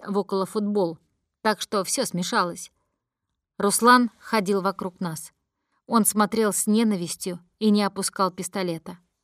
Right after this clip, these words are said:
"Кто из вас вырубил Коляна? Я засуну дуло ему в сраку и выстрелю. Если не признаетесь, проделаю это со всеми по очереди. Ну? Так кто же из вас такой дерзкий?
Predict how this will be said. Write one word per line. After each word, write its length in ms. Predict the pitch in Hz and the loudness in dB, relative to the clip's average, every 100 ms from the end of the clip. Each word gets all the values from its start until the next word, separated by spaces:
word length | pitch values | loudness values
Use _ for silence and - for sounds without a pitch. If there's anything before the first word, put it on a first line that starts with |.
| _ _ _ _ | _ _ _ _
"Кто 240 | - 226 | 0 4
из 200 | 220 202 | 6 4
вас 320 | 208 226 202 | 6 6 6
вырубил 420 | 202 208 202 185 180 | 2 2 2 0 0
Коляна? 560 | 208 196 190 190 165 _ _ _ _ - | 0 2 0 -2 -10 _ _ _ _ -6
Я 180 | 196 190 | 0 2
засуну 400 | 202 - 220 208 | 0 2 2 2
дуло 340 | 190 247 220 | 2 2 4
ему 300 | 185 196 202 | 2 2 0
в 60 | - | 0
сраку 440 | - 240 254 208 | 0 4 4 4
и 180 | 190 226 | 0 0
выстрелю. 680 | 196 220 - 190 180 175 175 _ _ - | 2 2 2 -2 -4 -4 -8 _ _ -4
Если 240 | 196 185 | -2 0
не 120 | 202 190 | 0 2
признаетесь, 640 | 208 190 247 240 190 165 | 0 2 4 4 2 -4
проделаю 500 | 202 202 208 208 202 | 0 2 2 2 2
это 180 | 202 196 | 0 0
со 200 | - 208 | 0 0
всеми 360 | - 254 226 | 0 4 4
по 260 | 208 - 226 | 4 6 8
очереди. 600 | 233 226 - 175 165 180 _ _ - | 8 6 2 -2 -4 -12 _ _ 6
Ну? 360 | 226 254 269 _ _ _ _ _ _ - | 8 8 6 _ _ _ _ _ _ 0
Так 180 | 233 - | 0 0
кто 260 | - 311 | 0 4
же 160 | 233 214 | 4 4
из 120 | 170 | 2
вас 200 | 196 214 | 4 2
такой 320 | - 175 196 | 2 -2 0
дерзкий? 640 | 175 160 202 185 - - - | 0 2 2 2 -4 -12 -18